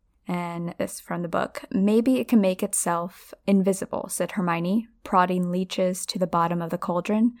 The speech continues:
"Or maybe it can disguise itself, pretend to be a suit of armor or something. I've read about chameleon ghouls."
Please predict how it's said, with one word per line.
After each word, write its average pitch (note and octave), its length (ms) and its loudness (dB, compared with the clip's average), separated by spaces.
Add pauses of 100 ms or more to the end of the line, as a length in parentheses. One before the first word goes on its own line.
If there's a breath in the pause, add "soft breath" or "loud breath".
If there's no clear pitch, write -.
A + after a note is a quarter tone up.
(360 loud breath)
"Or F#3+ 140 6
maybe G#3+ 300 6
it A#3 100 0
can G#3+ 140 6
disguise F3+ 480 0
itself, - 680 -6
pretend G#3+ 520 2
to A3+ 100 -2
be G3 140 0
a F3+ 40 2
suit G3+ 280 0
of F#3+ 160 0
armor F3+ 360 0
or - 80 -6
something. - 540 -4 (240)
I've F#3+ 180 2
read G#3+ 160 4
about F3 520 2 (120)
chameleon G#3 580 4
ghouls." - 580 -2